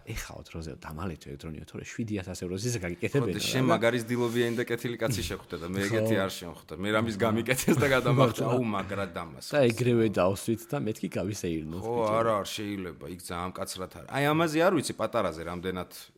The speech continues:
Speaker 1: მე მგონი, მაინც შეუძლიათ, რომ გააკეთე-, მინიმუმ გითხრან, რომ
Speaker 2: ჩვენთან
Speaker 1: დას-
Speaker 2: არის ეგეთ ზონები?
Speaker 1: ა, ჩვენთან ზონები არა, ჩვენთან არსებობს რეგულაცია, უბრალოდ კონტროლი კიდე სხვა ამბავია, მაგრამ არსებობს, ა, საკანონმდებლო, უკვე მიღებული, ჩვეულებრივ, შეგიძლია შეხვიდე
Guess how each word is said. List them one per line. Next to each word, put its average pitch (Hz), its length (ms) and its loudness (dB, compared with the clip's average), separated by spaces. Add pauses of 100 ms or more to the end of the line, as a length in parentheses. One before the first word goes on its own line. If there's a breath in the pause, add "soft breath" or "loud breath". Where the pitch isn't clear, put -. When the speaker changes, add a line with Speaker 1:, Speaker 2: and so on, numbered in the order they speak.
(120)
Speaker 1:
მე - 200 -8
მგონი, 123 220 0
მაინც 101 300 0
შეუძლიათ, 80 540 -4
რომ 85 160 -12
გააკეთე-, 80 600 -12
მინიმუმ 95 400 -4
გითხრან, 85 320 -10
რომ 104 100 -4
Speaker 2:
ჩვენთან 104 420 0
Speaker 1:
დას- 90 100 -2
Speaker 2:
არის 90 140 -2
ეგეთ 85 180 -6
ზონები? 78 520 -10
Speaker 1:
ა, - 200 -4
ჩვენთან 110 440 0
ზონები 110 440 0
არა, 87 180 -2
ჩვენთან 139 320 -4
არსებობს 76 460 -6
რეგულაცია, 82 500 -4
უბრალოდ 104 300 0
კონტროლი 113 420 0
კიდე 92 160 -2
სხვა - 180 -12
ამბავია, 92 500 -2
მაგრამ 143 380 0 (360 loud breath)
არსებობს, 95 580 0
ა, 90 160 -2 (200)
საკანონმდებლო, 90 840 -2
უკვე 110 160 0
მიღებული, 98 460 -2
ჩვეულებრივ, 107 560 2
შეგიძლია 117 420 0
შეხვიდე 90 420 -6